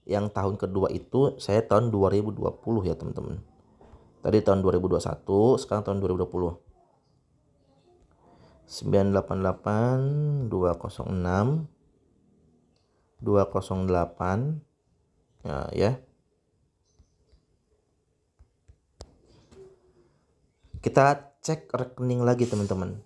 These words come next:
Harus sesuai namanya dengan nama yang tertera di akun atau borang ya P P N I. Ini karena memang saya khusus untuk perawat nih teman-teman ya.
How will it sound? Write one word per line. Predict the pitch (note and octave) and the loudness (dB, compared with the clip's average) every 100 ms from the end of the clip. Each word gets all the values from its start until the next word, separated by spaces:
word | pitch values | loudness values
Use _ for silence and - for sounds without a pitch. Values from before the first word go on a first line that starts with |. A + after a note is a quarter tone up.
| _ _ _ _ _ _ _ _ _ _ | _ _ _ _ _ _ _ _ _ _
Harus | - G#2+ B2+ C#3 A#2 | 2 4 4 2 0
sesuai | - A#2+ B2 G#2+ | 0 4 4 4
namanya | G2 F2+ E2+ F2 G#2 | 0 0 -2 0 0
dengan | A#2 F2+ E2+ F2 G#2 A#2 G#2 | 0 -2 -2 0 2 2 0
nama | E2+ E2+ F2 G#2+ - - _ F#2+ | 0 -2 0 2 0 -6 _ -2
yang | G#2 A2+ A2+ _ | 0 0 -2 _
tertera | B2 A#2 - - G2 G2+ A#2 | -2 -2 -2 -2 0 4 2
di | G#2 G#2 - | 2 -8 -8
akun | F#2+ - B2+ B2+ | -10 -6 -6 -4
atau | - G2+ | 0 0
borang | F#2+ G2 F#2 G2 F#2+ F2 - - | 2 4 4 2 0 -2 -10 -10
ya | F#2 | -10
P | - D#2 | -8 -6
P | E2+ | -4
N | E2 E2+ - | -4 -6 -6
I. | F2+ E2 - _ _ _ _ _ _ _ _ _ _ _ _ _ _ _ _ _ | -6 -6 -10 _ _ _ _ _ _ _ _ _ _ _ _ _ _ _ _ _
Ini | - G#2 | -2 -2
karena | - F#2 | 2 2
memang | G2 G#2 G#2 | 4 2 0
saya | G2+ | 0
khusus | G#2+ G2 G2 - A#2+ - | 0 0 -4 -2 -6 -4
untuk | F#2 G2+ - | -6 -8 -8
perawat | - G2 G2 G2 | 0 2 2 0
nih | E2+ | -2
teman-teman | - E2+ E2+ E2 F2 | -8 -8 -6 -8 -6
ya. | F2+ | -6